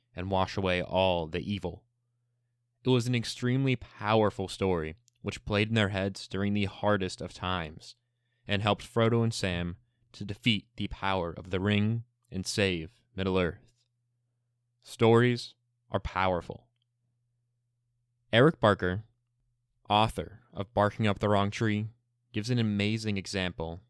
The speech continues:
of the power of a story. He puts you in a scenario. Assume you are not a cocaine addict.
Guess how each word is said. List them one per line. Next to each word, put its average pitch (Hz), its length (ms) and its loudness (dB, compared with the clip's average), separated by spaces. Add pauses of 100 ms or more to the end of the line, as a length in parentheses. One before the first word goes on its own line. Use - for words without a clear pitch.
of - 140 -14
the 101 100 -2
power 98 600 -4 (240)
of 90 120 -14
a 92 40 -8
story. 90 540 -4 (1080)
He 120 120 -6
puts 151 260 2
you 135 360 4
in 110 100 -2
a 110 60 0
scenario. 87 580 0 (1500)
Assume 175 560 0 (180)
you 123 140 0
are 120 80 4
not 107 340 0 (220)
a 117 60 -4
cocaine 95 380 -6
addict. - 420 -20